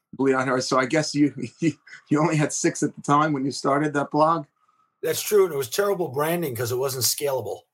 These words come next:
Speaker 1: <laughs> That's great. Well, I guess it depends what community you're, you're talking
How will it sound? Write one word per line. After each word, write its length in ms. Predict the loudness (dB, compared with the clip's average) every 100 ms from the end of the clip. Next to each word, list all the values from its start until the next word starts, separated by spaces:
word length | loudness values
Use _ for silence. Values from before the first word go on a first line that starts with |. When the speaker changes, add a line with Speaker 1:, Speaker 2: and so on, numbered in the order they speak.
| _ _ _ _ -16
Speaker 1:
<laughs> 440 | -14 -14 -18 -2
That's 1600 | 0 0 -2 -4 -4 -6 -6 -6 0 0 0 -6 -6 -2 -4 -4
great. 320 | -12 -4 -4 -4 -10 -14 _ _ -20 -18 -18 -18 -2
Well, 360 | 0 2 2
I 60 | 2
guess 240 | 0 -4 -4 -4
it 100 | -4
depends 340 | -2 -2 0
what 160 | -2 -2
community 460 | 0 2 2 0
you're, 280 | -2 -2 -4
you're 100 | -6
talking 420 | -4 -4 -4 -6